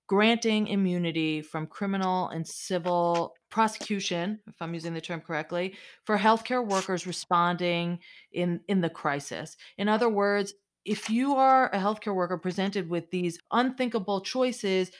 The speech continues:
that you cannot be held, uh, accountable by criminal or civil court for that decision.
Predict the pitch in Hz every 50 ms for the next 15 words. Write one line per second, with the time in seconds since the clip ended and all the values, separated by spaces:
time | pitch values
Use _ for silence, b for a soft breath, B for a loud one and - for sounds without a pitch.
0 | B B 202 190 - 196 214 254 254 254 - 226 214 208 196 190 - 220 202 175
1 | 160 185 190 185 180 180 180 170 - b b b b b b - - - 180 -
2 | - 196 202 196 190 185 170 - 175 170 165 160 160 165 160 160 160 - - 202
3 | 202 190 180 175 170 - - - 170 165 165 165 - - 175 170 160 156 151 -
4 | B B B B B - 196 180 170 165 156 151 - - 160 - - - 147 139
5 | - 131 123 117